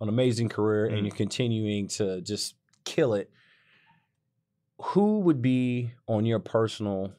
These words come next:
Speaker 1: Mount Rushmore?
Speaker 2: Uh,
Speaker 1: You know,
Speaker 2: um,
Speaker 1: people that have had just influence in you, people that
Speaker 2: Ooh.
Speaker 1: have mentored you,
Speaker 2: Ooh.
Speaker 1: helped you along the way,
Speaker 2: Ooh.
Speaker 1: helped you along this journey, help you to get you where you are right now.
Speaker 2: Ooh. Um, I would say,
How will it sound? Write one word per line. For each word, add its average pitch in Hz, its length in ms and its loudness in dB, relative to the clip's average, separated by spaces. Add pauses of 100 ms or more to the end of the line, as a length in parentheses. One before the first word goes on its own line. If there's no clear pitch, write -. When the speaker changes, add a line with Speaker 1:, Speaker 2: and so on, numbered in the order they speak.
Speaker 1:
Mount 95 360 -4
Rushmore? 85 640 -10 (1200)
Speaker 2:
Uh, 113 100 0
Speaker 1:
You 117 60 4
know, 107 80 8
Speaker 2:
um, 98 180 6
Speaker 1:
people 131 260 4
that 113 120 6
have 104 120 2
had 110 200 6
just 107 200 0
influence 131 580 2
in 120 80 -4
you, 117 200 -2
people 151 360 2
that 95 100 4
Speaker 2:
Ooh. 87 40 -2
Speaker 1:
have 95 80 -4
mentored 120 680 2
you, 113 180 2
Speaker 2:
Ooh. 127 180 8
Speaker 1:
helped 123 380 0
you 123 80 2
along 110 320 0
the 107 80 -4
way, 107 380 -4 (100)
Speaker 2:
Ooh. 113 140 6
Speaker 1:
helped 98 220 2
you 117 80 2
along 107 260 0
this 104 160 -4
journey, 104 220 -4
help 120 300 -2
you 113 140 -2
to 104 80 0
get 113 300 -2
you 104 340 -2
where 98 180 -2
you 95 220 -2
are 87 260 -4 (280)
right 90 240 -4
now. 82 260 -10 (340)
Speaker 2:
Ooh. 101 200 -2 (320)
Um, 98 580 4 (640)
I 120 60 4
would 156 120 6
say, 120 760 8